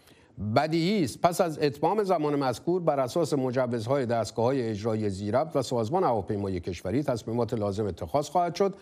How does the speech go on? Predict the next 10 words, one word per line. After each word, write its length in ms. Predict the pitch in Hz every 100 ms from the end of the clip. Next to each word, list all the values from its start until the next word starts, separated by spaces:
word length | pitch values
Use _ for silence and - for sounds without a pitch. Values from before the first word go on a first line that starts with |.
| - - _ -
و 40 |
هواپیمای 640 | 165 139 113 123 110 104 98
ماهان 400 | 98 104 160 170
در 160 | 160
چارچوب 480 | 143 139 113 147 123
راهبردهای 1300 | 120 104 - _ _ 107 135 110 - 120 107 95 85
کشور 560 | - 90 - 135 175 -
اقدام 360 | 113 104 117
لازم 320 | 95 87 107 139
را 200 | 160